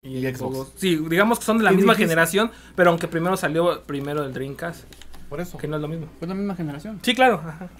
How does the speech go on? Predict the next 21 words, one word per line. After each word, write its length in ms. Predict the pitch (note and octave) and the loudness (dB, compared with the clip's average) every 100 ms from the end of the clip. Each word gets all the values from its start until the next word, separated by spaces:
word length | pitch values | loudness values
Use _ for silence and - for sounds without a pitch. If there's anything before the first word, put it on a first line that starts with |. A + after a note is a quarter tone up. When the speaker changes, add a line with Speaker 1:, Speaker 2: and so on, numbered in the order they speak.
| D#3 | -8
Speaker 1:
Pues 120 | F#3+ | -6
yo 60 | |
no, 140 | A3+ B3+ | -2 -4
yo 160 | B3 B3 | -2 -2
no, 140 | B3 | 0
yo 80 | G#3 | 0
estoy 100 | G#3+ | 0
hablando 220 | C4 C4+ | 2 2
de 100 | - | 2
co-, 140 | E3 | -2
de 140 | D#3 D3 | -4 -4
consolas, 380 | C#3 C#3+ C#3 A2 | -6 -4 -4 -6
no 100 | C#3+ | -8
de 100 | D3 | -8
juegos. 380 | C#3 G#2+ - - | -6 -8 -10 -10
Speaker 2:
Ok, 200 | C#3 C#3+ | -8 -4
está 300 | E3+ C#3+ C3+ C#3 | -4 -4 -4 -6
bien. 140 | C3 | -6
Speaker 1:
¿Estamos 120 | C#3+ | -8
de 40 | C3+ | -6
acuerdo? 240 | D#3 G3+ | -6 -6